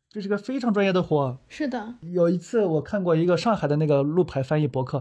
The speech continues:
Speaker 1: 实际你看全国好多地方翻译的都，都有，都有问题啊。有一次最搞笑的时候，走在大街上，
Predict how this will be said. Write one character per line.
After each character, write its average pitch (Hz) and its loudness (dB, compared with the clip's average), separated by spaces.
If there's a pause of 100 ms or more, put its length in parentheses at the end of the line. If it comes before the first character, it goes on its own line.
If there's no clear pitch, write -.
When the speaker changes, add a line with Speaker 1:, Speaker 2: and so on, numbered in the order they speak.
(160)
Speaker 1:
实 - -8
际 233 4
你 185 4
看 208 0
全 165 -2
国 190 2
好 160 2
多 165 4
地 175 4
方 160 0
翻 165 0
译 - 0
的 156 2
都， 143 0
都 151 0
有， 131 2
都 151 2
有 139 2
问 139 0
题 127 -6
啊。 113 -8 (240)
有 160 0
一 - -6
次 160 -8
最 190 -4
搞 156 0
笑 156 0
的 151 4
时 156 4
候， 160 2
走 147 0
在 156 4
大 170 2
街 175 4
上， 135 -2